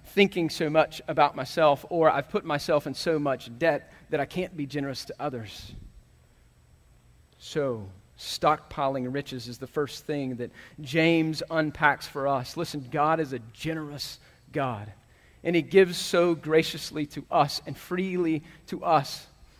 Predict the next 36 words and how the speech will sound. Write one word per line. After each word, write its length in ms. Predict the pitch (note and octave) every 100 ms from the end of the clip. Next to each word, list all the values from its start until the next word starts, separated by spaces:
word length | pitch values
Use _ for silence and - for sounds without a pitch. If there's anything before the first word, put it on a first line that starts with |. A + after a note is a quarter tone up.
| -
And 80 | D3
when 100 | E3
you're 80 | D#3
changed 640 | - F#3+ F#3+ F#3+ F3 C#3
by 300 | D#3+ E3 F3
the 80 | D#3+
gospel, 520 | D#3 D#3 - - A#2 G2 - - - _ _ - -
and 100 | E3+
are 120 | D3+ -
continuing 640 | E3+ D#3+ G#3+ G#3+ G#3 G3 F#3+
to 120 | E3+
be 160 | F#3+
changed 580 | E3+ - E3+ F3+ F3+ C#3+
by 300 | E3 D#3 D#3+
the 100 | D#3
gospel 580 | D3+ D3 D3 - - B2+ - - - -
in 180 | F3+
your 160 | F#3+ F#3
life, 480 | E3 C#3+ A#2+ - - _ _ - -
it 140 | E3 -
ought 280 | F3+ -
to 100 | -
produce 460 | F#3 F#3 F3 E3 -
in 100 | C#3+
us 260 | C#3 C3+ -
a 80 | C#3+
generosity, 800 | A#2 D3 C#3 A#2+ A#2 - G#2+ G2 _ - _ - -
a 60 |
generosity 640 | D3 F#3 F3+ E3+ F3+ D#3 D3+
to 120 | D3
give 560 | B2 E3 F3 D#3+ C3+ - - _ _ -
toward 240 | D#3 D3
what 200 | D3+ D3
God 340 | D#3 D3+ D#3
wants 220 | C#3 C#3+ C#3+
us 260 | - -